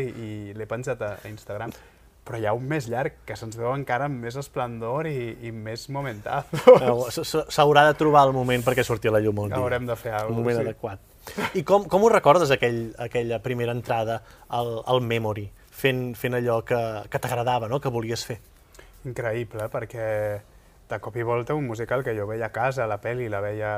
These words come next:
Speaker 1: cada dos per tres també, i clar, imagina la il·lusió, no?, amb catorze anys que vols fer això i, i de cop i volta et, et diuen: «Farem aquesta obra en cinc dies», oh! I tu havies de,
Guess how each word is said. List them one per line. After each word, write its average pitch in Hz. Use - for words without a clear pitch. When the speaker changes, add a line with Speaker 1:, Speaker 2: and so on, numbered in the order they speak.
Speaker 1:
cada 104
dos 107
per 110
tres 135
també, 147
i -
clar, 113
imagina 110
la 120
il·lusió, 98
no?, 107
amb 110
catorze 113
anys 117
que -
vols 107
fer 117
això 117
i, 123
i 104
de 101
cop 107
i 117
volta 117
et, 123
et 107
diuen: 107
«Farem 190
aquesta 139
obra 107
en 110
cinc 202
dies», 127
oh! 127
I 117
tu 107
havies 131
de, 127